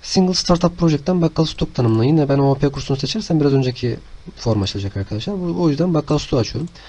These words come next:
Tabii Bakkal diye class library olduğu için bir output'u yok. Yani çıkış olarak, yani kodlardan ibaret olduğu için bu hata verecektir arkadaşlar. Ben Bakkal Stok'u seçiyorum. Ama şunu da yapabilirsiniz. Yani iki tane proje aynı anda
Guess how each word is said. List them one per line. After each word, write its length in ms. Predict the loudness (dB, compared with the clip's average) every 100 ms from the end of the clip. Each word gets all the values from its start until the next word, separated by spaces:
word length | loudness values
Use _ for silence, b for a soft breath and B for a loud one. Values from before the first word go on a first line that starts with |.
| B -4
Tabii 160 | 2
Bakkal 280 | 2 2 0
diye 220 | 2 0 0
class 240 | -2 0
library 200 | 0 2
olduğu 180 | 2 2
için 180 | 0 -2
bir 80 | -2 -4
output'u 480 | 2 2 0 -4 -2
yok. 180 | 0 0
Yani 240 | 2 0 -4 -20 -20 -20 -6
çıkış 400 | -4 0 -2 -2
olarak, 320 | 0 0 -2 B B B B -20 -8
yani 120 | -2
kodlardan 420 | 0 2 4 4
ibaret 260 | 4 2 0
olduğu 120 | -2
için 240 | -2 -2 -2
bu 180 | -2 -2
hata 260 | 0 2
verecektir 320 | 2 -2 -6 -8
arkadaşlar. 360 | -6 -8 -10 -12 -2
Ben 160 | 2 2
Bakkal 240 | 0 -2
Stok'u 240 | -2 -4
seçiyorum. 300 | -4 -8 -10 -12 B B -2
Ama 100 | 0
şunu 160 | 2
da 40 | 2
yapabilirsiniz. 400 | 2 2 2 2
Yani 140 | 0
iki 180 | -2 -4
tane 320 | -2 -2 -2 B B B 0
proje 320 | 2 4 2
aynı 180 | 2 0
anda 280 | 0 -4